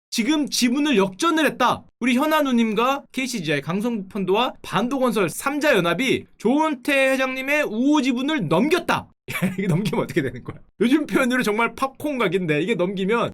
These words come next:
어떻게 넘겼나 봤더니 삼자 연합은 한진칼 주식을 그동안 수시로 샀다. 쬐끔쬐끔 매번 사면서 드디어 지분을 역전을 했다. 계속해서 주식을 사들이고 있었다. 그럼 뭐를 바라고?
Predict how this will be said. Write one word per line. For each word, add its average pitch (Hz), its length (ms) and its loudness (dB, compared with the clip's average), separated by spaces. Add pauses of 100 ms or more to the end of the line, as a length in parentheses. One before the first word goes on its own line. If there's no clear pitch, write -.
어떻게 196 260 0
넘겼나 220 360 0
봤더니 180 640 -4
삼자 262 460 -4
연합은 220 340 0
한진칼 220 600 -2
주식을 165 340 0
그동안 170 480 -2
수시로 254 420 -2
샀다. 247 400 0 (140)
쬐끔쬐끔 240 800 0
매번 226 300 2
사면서 202 640 -2
드디어 262 520 2
지분을 262 600 -2
역전을 247 440 2
했다. 226 240 -2
계속해서 247 800 0
주식을 240 400 0
사들이고 294 400 0
있었다. 214 380 -2 (140)
그럼 175 200 -6
뭐를 302 320 2
바라고? 160 420 0